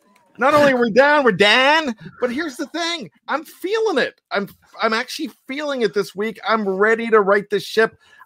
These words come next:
I'm thinking of, we're gonna party like it's nineteen eighty-nine. And if you think about <laughs> nineteen eighty-nine, you gotta think about this. The Steelers lost to the Browns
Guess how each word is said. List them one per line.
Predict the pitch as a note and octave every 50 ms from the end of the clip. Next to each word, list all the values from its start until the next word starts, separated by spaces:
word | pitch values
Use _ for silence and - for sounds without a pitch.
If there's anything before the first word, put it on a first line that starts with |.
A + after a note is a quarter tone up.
| _ -
I'm | F#3 F#3+
thinking | F3+ - - A3 A3 - A#3 A3+
of, | A3 F3 D#3
we're | D#3+ G3 F3
gonna | F#3+ F#3 F3
party | - - F3+ F#3+ G3+ G3+ G3+ G3
like | F#3 F#3 F#3 D3+
it's | F3 D#3+ - -
nineteen | D3+ E3+ F3+ G3 F#3+ - - F3+ G3+ G3+ G3+ - -
eighty-nine. | F3 F3+ F#3 F#3+ G3 G3 F#3+ F#3+ F#3+ G#3 A3 A3 G3 C#3+ - - _ _ _ _ _ _ _ _ _ -
And | F3 E3+
if | E3+ -
you | F3 E3+
think | - - - A#3 A#3 -
about | B3+ A#3+ A#3 A3+ A3 F#3+
<laughs> |
nineteen | F3+ F#3 F#3 G3 A3 G#3+ - - G3 A3 G#3+
eighty-nine, | G#3+ G#3+ G#3+ G#3 G3+ G3 F#3+ F#3 F#3+ G#3 G#3+ G#3 G#3 G3+ G3+ G3 G3 - D3+ - _ - _ _
you | D#3+ E3
gotta | E3+ G3 F#3 F3
think | - G#3 G3+ G3 F#3+
about | E3+ G3 F#3 E3 C3 C3
this. | G#3+ C4 B3+ - - - - - - - _ _ _ _ _ -
The | F3+
Steelers | F3 - - - A3 B3+ C4+ A#3+ F3 G#2 D2 - - - - _ _ _ _ _ _ _
lost | - C#3 D#3+ G3 G#3+ A3+ G#3 E3+ - - - - - _ _ _
to | - - G3+ G#3 G3+ G3 G3 F3
the | D#3 F3 D#3
Browns | A#2+ E3 F3 F#3 F#3 F3 E3+ D3 -